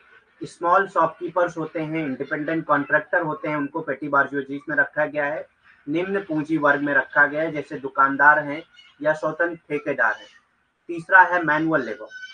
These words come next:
ठीक। मैनुअल लेबर class कौन होते हैं? जो working class होते हैं, जैसे जो फैक्ट्री में काम करने वाले worker हैं, cleaner हैं, delivery boy हैं, drivers हैं, retail assistants हैं, ये सारे लोग जो है working class में आ जाते हैं। श्रमिक वर्ग में कौन आ जाते हैं? जैसे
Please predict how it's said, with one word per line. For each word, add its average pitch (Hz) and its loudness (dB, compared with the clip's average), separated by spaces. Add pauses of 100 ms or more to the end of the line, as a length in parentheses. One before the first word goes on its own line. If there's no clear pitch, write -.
(260)
ठीक। 151 -6
मैनुअल 160 2
लेबर 165 2
class 170 2
कौन 170 -2
होते 165 -6
हैं? 190 -8
जो 165 -4
working 160 -2
class 135 0
होते 139 -10
हैं, 135 -8
जैसे 135 -8
जो 175 -8 (480)
फैक्ट्री 165 0
में 180 -4
काम 165 2
करने 165 0
वाले 160 2
worker 147 0
हैं, 147 -6 (500)
cleaner 180 0
हैं, 151 -6
delivery 170 -4
boy 147 6
हैं, 139 -8 (280)
drivers 160 2
हैं, 135 -8 (540)
retail 165 0 (100)
assistants 151 -6
हैं, 139 -6
ये 156 -4
सारे 165 4
लोग 160 -4
जो 135 -8
है 139 -2
working 131 -4
class 123 -4
में 113 -4
आ 110 -2
जाते - -14
हैं। - -20 (420)
श्रमिक 165 0
वर्ग 175 2
में 170 -6
कौन 170 -2
आ 165 6
जाते 165 0
हैं? 165 -4
जैसे 151 -6